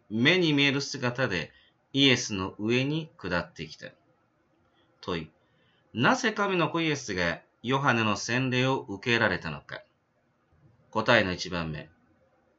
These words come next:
ヨハネの洗礼を通してイエス・キリストが罪人である私たちと結ばれ、その罪の報いとしてあなたの身代わりとなり、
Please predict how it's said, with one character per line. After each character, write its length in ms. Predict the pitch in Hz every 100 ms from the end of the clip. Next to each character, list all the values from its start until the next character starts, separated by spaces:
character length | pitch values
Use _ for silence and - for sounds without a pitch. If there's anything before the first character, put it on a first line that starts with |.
| _
ヨ 100 | 135
ハ 120 | 139 127
ネ 80 |
の 120 | 120 113
洗 220 | 151 143
礼 80 | 135
を 80 | 135
通 220 | 139 127
し 120 | -
て 140 | 139
イ 60 | 147
エ 60 | 139
ス・ 100 | -
キ 120 | 127
リ 120 | 123
ス 80 | 123
ト 120 | 117
が 200 | 113 139 - _ _ _ _ _ _
罪 320 | - - 156 170
人 240 | 165 160
で 120 | 151
あ 80 | 139
る 200 | 101 - - _ _ _ -
私 500 | 113 131 165 165 -
た 140 | 156
ち 100 | 147
と 140 | - 131
結 280 | 131 127
ば 140 | 139 131
れ、 240 | 87 78 _ _ _ _ _ _ -
そ 160 | -
の 120 | 131
罪 220 | 127 160 139
の 220 | 120 127
報 140 | 147
い 80 | 139
と 100 | 127
し 140 | 110
て 280 | - 139 139 - _ _ _ -
あ 120 | 139
な 140 | 175
た 120 | 165
の 140 | 139 131
身 160 | 135
代 120 | 139 151
わ 60 |
り 100 | 143
と 120 | 151
な 140 | 143 147
り、 260 | 85 71